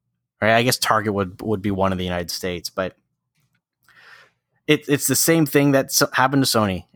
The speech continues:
And I think it's just funny that Microsoft ripped on Sony for so long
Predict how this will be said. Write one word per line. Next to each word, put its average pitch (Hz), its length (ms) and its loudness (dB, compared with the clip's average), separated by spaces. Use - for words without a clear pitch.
And 110 260 2
I 101 120 -4
think 120 200 0
it's 113 100 -4
just - 140 -6
funny 113 240 2
that 104 180 2
Microsoft 107 580 0
ripped 104 220 0
on 104 120 2
Sony 101 360 0
for - 140 -10
so 104 280 0
long 92 380 2